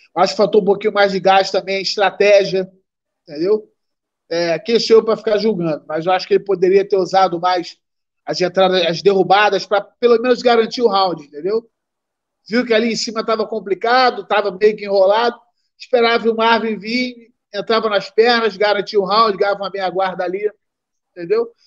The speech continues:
E pra isso tem que ter uma equipe grande, né, cara? Tem que ter variedade de sparring, né? Gente de tudo que é jeito, tudo que é jogo, né? Tudo que é peso. Pra...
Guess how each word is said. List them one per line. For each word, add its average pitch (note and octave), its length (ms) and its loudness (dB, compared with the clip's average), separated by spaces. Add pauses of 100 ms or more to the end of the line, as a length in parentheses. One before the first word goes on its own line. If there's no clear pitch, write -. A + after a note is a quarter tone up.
(260)
E B3+ 60 -6
pra C#4 200 4
isso C#4 280 0
tem D4+ 100 0
que - 80 -10
ter D4+ 80 2
uma D4+ 140 4
equipe D4+ 260 0
grande, A3 340 2
né, D#3+ 160 -8
cara? - 220 -20
Tem F3 100 -6
que F3 60 -18
ter A3+ 180 4
variedade G#3 540 2
de G#3 60 -8
sparring, E3+ 420 0
né? F#3 160 -8 (640)
Gente G#3+ 320 -4
de G3 80 -6
tudo B3 240 -4
que - 80 0
é F#3+ 100 2
jeito, A3+ 500 4
tudo - 200 -12
que G#3+ 80 0
é F#3 80 0
jogo, G#3+ 560 4 (100)
né? F#3+ 180 -4
Tudo G#3 160 -10
que G#3+ 80 -2
é F#3 60 0
peso. G#3+ 560 0 (880)
Pra... F#3 640 0